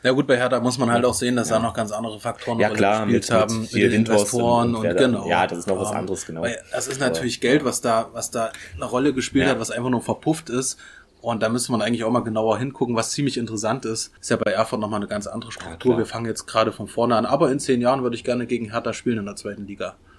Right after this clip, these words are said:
Speaker 2: Das, <laughs> also das krieg-, <laughs> ja, dass Hertha in die zweite Liga kommt, äh, das ist,
Speaker 1: Da
Speaker 2: könnte schon passieren, aber das
Speaker 1: fahren
Speaker 2: hier,
Speaker 1: wir zusammen
Speaker 2: hm.
Speaker 1: so einen Big City Club.
Speaker 2: <laughs> Genau. Äh, ja.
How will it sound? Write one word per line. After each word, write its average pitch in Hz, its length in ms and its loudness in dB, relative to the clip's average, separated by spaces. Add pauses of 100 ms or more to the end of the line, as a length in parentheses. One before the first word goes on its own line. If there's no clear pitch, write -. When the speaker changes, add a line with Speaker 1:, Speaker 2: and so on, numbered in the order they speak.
(200)
Speaker 2:
Das, 113 260 2 (340)
<laughs> 160 60 4 (420)
also 120 160 4
das 147 240 4
krieg-, - 200 4 (160)
<laughs> - 140 -10
ja, 113 140 8
dass 123 260 4
Hertha 147 180 4
in 143 120 2
die 139 100 0
zweite 123 300 4
Liga 151 220 6
kommt, 147 280 2
äh, 110 240 2 (320)
das 107 160 0
ist, - 340 -6
Speaker 1:
Da 117 220 4
Speaker 2:
könnte 127 240 2
schon 131 160 2
passieren, 143 460 4
aber 117 320 4
das 104 160 0
Speaker 1:
fahren 139 180 4
Speaker 2:
hier, 135 100 6
Speaker 1:
wir 135 60 2
zusammen 135 380 4
Speaker 2:
hm. 143 60 4
Speaker 1:
so 143 80 4
einen 131 120 4
Big 127 180 4
City 123 300 2
Club. - 300 -2 (140)
Speaker 2:
<laughs> - 180 -14
Genau. 95 320 -2 (580)
Äh, 110 500 4
ja. 92 300 0